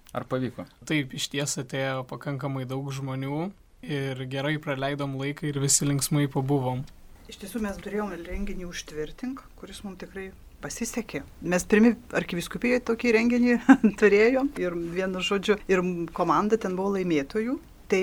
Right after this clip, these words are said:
Speaker 3: pirmiausia buvo picos laimėtojams skirtos, bet klebonas vaišino visus, nes toks renginys buvo, kuriam nebuvo pralaimėtojų. O šiaip tai sekmadieniais mes paprastai, kada ne karantinas, renkamės mišiose,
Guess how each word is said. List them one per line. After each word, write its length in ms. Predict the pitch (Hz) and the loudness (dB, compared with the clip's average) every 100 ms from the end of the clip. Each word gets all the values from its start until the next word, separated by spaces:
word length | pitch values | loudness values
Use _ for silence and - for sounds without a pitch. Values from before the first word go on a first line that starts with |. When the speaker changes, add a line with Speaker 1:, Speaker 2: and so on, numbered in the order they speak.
| 190 175 | 2 -2
Speaker 3:
pirmiausia 500 | 175 165 185 - 170 | 0 2 2 0 -6
buvo 240 | 180 185 | -4 -4
picos 380 | 185 196 - 185 | -6 -8 -10 -8
laimėtojams 540 | 190 175 135 - 175 - | -4 -2 -2 -4 -6 -6
skirtos, 480 | - 247 302 - - | -6 -6 -6 -8 -6
bet 220 | 175 170 | -6 -4
klebonas 560 | 175 165 165 185 214 | -6 -6 -4 -4 -4
vaišino 480 | 196 180 - 165 170 | -4 -4 -4 -4 -4
visus, 380 | 196 - 247 226 - - - | -6 -2 -2 -2 -8 -14 -8
nes 260 | 185 165 - - | -4 -2 -4 -8
toks 280 | - 190 - | -10 -10 -8
renginys 320 | 180 170 175 | -6 -4 -4
buvo, 200 | 165 175 | -4 -4
kuriam 260 | - 185 190 | -2 -4 -4
nebuvo 300 | 196 208 202 | -4 -4 -4
pralaimėtojų. 800 | 180 165 160 156 147 - 151 147 | -2 -2 0 0 -2 -8 -14 -4
O 160 | 175 180 | -2 0
šiaip 340 | - 151 139 | 0 -2 -4
tai 140 | 208 | -6
sekmadieniais 640 | 196 175 175 143 143 170 160 | -4 -4 -4 -2 -2 -4 -6
mes 160 | 151 - | -6 -6
paprastai, 520 | 170 180 - 175 175 170 - | -6 -6 -6 -4 -4 -4 -8
kada 320 | - 160 147 151 | -6 -4 -2 -2
ne 400 | - 170 165 156 | -4 -4 -2 -2
karantinas, 680 | 156 160 151 151 139 151 - | -4 -4 -2 -2 -4 -8 -6
renkamės 580 | 165 160 170 170 156 - | -6 -6 -4 -4 -4 -6
mišiose, 560 | 160 - 147 - 165 | -6 -6 -6 -6 -6